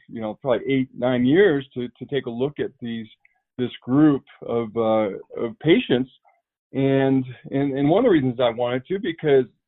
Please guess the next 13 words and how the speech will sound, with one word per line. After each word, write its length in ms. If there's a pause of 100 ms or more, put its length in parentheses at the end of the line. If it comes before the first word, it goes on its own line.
(200)
I 220
saw 120
my 180
patients 440
doing 200
well. 200
However, 460 (520)
there 100
were 80
some 140 (120)
papers 280
that 120
were 120